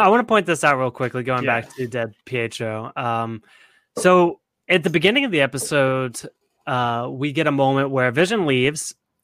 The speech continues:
Speaker 1: Uh, Wanda's facing the door. Pietro comes up behind her. She turns around and she screams bloody murder.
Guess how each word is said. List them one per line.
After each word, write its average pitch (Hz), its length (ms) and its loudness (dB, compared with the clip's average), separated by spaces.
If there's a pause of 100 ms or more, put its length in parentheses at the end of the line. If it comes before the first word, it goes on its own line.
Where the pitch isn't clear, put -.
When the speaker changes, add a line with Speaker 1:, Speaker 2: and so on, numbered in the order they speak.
(200)
Speaker 1:
Uh, 123 260 -6
Wanda's 156 360 2
facing 175 360 0
the 165 80 2
door. 120 320 0
Pietro 156 440 0
comes 165 220 -2
up 156 100 -2
behind 117 300 -4
her. 120 120 -2
She 208 280 0
turns 170 280 0
around 123 380 2
and 143 100 -4
she 202 200 0
screams 185 640 4
bloody 147 320 4
murder. 110 400 -4